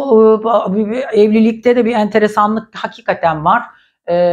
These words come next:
beya-, ne derler, Beyaz Ma-, e, Magazin ya da Söylemezsem Olmaz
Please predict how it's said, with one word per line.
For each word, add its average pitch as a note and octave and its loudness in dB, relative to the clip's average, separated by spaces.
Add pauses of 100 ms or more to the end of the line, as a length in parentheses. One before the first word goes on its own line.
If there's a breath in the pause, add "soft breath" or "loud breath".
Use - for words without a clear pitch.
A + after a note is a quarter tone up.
(920)
beya-, F3 0
ne F#3+ -2
derler, F3 0
Beyaz F3 2
Ma-, D3+ -12
e, - -20
Magazin D3+ -10
ya D#3+ -6
da D#3+ -4
Söylemezsem E3 -2
Olmaz D#3+ -2